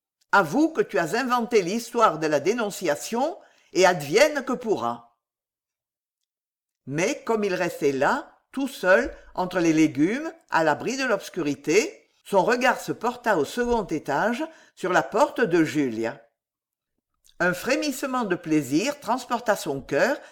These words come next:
vers la femme qui était la veille entre ses draps, et il sentit son corps s'embraser de passion. Si son fils n'était pas de retour, elle viendrait chez lui encore cette nuit.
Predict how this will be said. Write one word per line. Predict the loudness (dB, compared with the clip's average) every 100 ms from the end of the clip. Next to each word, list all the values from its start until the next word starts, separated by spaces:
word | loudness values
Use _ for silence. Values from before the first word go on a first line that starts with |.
| _ _
vers | -4 0
la | -2
femme | 0 0 2 0
qui | -2 -2
était | 0 0
la | 0
veille | 0 -2 0
entre | -4 -6
ses | -6 -6
draps, | -4 0 0 -2 -10 _ _ _ 4
et | 6
il | 6
sentit | 2 0 0 -4
son | -4 -4
corps | 0 0 0
s'embraser | -4 -4 -2 0 2 0
de | 0
passion. | 0 -2 -2 -8 -8 -8 -14 _ _ _ _ _ _ _ _ _
Si | -6 -4
son | -2 -4
fils | -4 0 0
n'était | 0 -2 -2
pas | 0 0
de |
retour, | 2 0 0 -2 -2 -6 -16 _ _ -6
elle | 0 0
viendrait | 2 0 0 2 0
chez | 0 -2
lui | -2 -2 -2 -4 -4
encore | -4 -4 -4 -4
cette | -4 -4 -4
nuit. | -4 -4 -6 -8